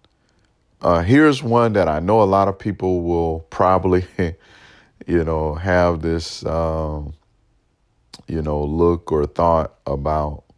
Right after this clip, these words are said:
is, uh, reduce your mobile time. Reduce your mobile time, you know,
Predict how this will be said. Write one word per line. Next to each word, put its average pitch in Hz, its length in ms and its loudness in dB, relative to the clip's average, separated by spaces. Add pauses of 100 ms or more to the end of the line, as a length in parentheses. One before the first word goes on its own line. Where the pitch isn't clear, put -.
(800)
is, 76 720 -2 (100)
uh, 80 400 0
reduce 98 640 0
your 131 100 0
mobile 117 440 0
time. 78 360 -2 (2750)
Reduce 110 460 4
your 135 100 2
mobile 110 360 4
time, 80 420 0
you 90 80 2
know, 87 400 2